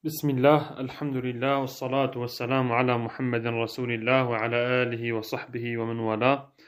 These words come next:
أما بعد، أم بردامن سرشروفكرنا كتاب التوحيد يا شيخ إسلام محمد كور عبد الوهاب رحمه خود ليبتن. أم الدرس سيه دوينة جهشت نباب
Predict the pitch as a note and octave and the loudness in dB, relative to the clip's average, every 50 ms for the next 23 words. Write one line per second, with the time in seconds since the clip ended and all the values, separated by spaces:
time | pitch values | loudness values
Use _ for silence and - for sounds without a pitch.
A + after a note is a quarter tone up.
0 | - - - - _ _ - B2+ B2+ B2 A#2 A2+ A2 A2 A2+ B2 C3 D3 D3+ D3+ | -20 -20 -20 -20 _ _ -12 -10 -8 -8 -6 -6 -6 -2 2 4 4 4 2 0
1 | - _ _ _ _ _ _ _ _ _ _ _ _ - C3+ C#3 C3 B2+ B2+ B2 | -6 _ _ _ _ _ _ _ _ _ _ _ _ -6 -4 0 0 2 0 2
2 | A#2 B2+ C3+ C#3+ C#3+ C#3 C#3 C#3+ C3 C3+ - B2+ B2 - B2 B2 A#2 A#2+ A#2+ A2+ | 2 4 4 4 4 2 0 -2 -4 -4 -6 -6 -4 -4 -4 -2 0 0 -2 -2
3 | - C3+ B2+ C3 B2+ B2+ B2 - - - C3+ B2 A#2 A2 A2 - - A#2 G#2+ - | -2 -2 -2 -2 -2 -2 -4 -8 -8 -6 -4 -2 -2 -4 -6 -6 -6 -6 -6 -4
4 | - C3+ C#3+ C#3+ C#3 - - B2 A#2+ A2+ - C3 B2+ B2 - B2+ A#2+ A2 - - | -2 -2 -2 -2 -4 -6 -4 -4 -4 -2 -2 -2 -2 -2 -2 -6 -6 -8 -8 -6
5 | B2 B2 A#2+ A#2+ A#2+ A#2 G#2+ - A#2+ A#2+ A#2+ A#2 A2+ A#2 A2+ - A#2+ A#2 A2 G#2+ | -4 -4 -2 -2 -4 -6 -6 -8 -6 -6 -4 -4 -4 -4 -4 -2 -2 -2 -2 -2
6 | G#2+ G#2+ A2+ A#2 A2 A#2+ B2+ B2 A#2+ B2 A#2 A#2 - - B2 A#2 - - A#2 - | -4 -4 -2 0 2 2 2 2 0 0 -2 -2 -2 -4 -6 -8 -8 -8 -8 -6
7 | A#2 A2 B2+ C#3 C#3 D3 D3 D3+ D3 D3 D3 D3+ - _ _ _ - - - - | -2 -2 0 0 0 0 0 0 -2 -2 -4 -8 -12 _ _ _ -20 -20 -20 -20
8 | - - B2 B2 A#2+ A#2+ A2 B2+ C3+ C3 C3+ - - C3 B2+ B2 B2+ - E3 D#3 | -14 -8 -4 -2 -2 0 2 4 2 2 2 2 2 2 2 2 0 0 0 4
9 | D3 D3+ D3 C3+ C#3+ D3 D3 C#3+ C#3+ C#3+ C#3+ C#3+ - - _ _ _ _ _ _ | 4 4 4 6 4 4 4 4 4 2 2 0 -4 -10 _ _ _ _ _ _
10 | _ _ _ - B2+ A#2+ B2 B2+ B2+ B2 - - B2+ B2 A#2+ A2 A2+ B2 B2+ B2+ | _ _ _ -14 -8 -2 0 0 0 0 -4 -6 -6 -6 -6 -2 0 2 4 4
11 | B2 A#2 | 4 2